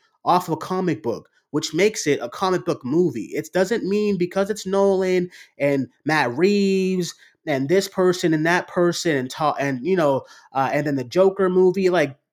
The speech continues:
all of those are comic book movies. So I really don't like when people try to discredit,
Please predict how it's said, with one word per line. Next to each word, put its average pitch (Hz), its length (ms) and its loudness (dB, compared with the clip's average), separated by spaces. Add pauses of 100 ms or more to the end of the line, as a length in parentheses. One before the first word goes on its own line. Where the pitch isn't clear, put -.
(180)
all 208 280 4
of 190 100 0
those 185 280 4
are 143 40 -2
comic 160 360 -6
book 143 180 -6
movies. 139 460 -2
So 131 280 0 (260)
I 175 140 6
really 240 280 2
don't 180 240 2
like 170 200 0
when 143 100 -4
people 151 260 -4
try 147 220 -2
to 139 100 0
discredit, 135 880 -2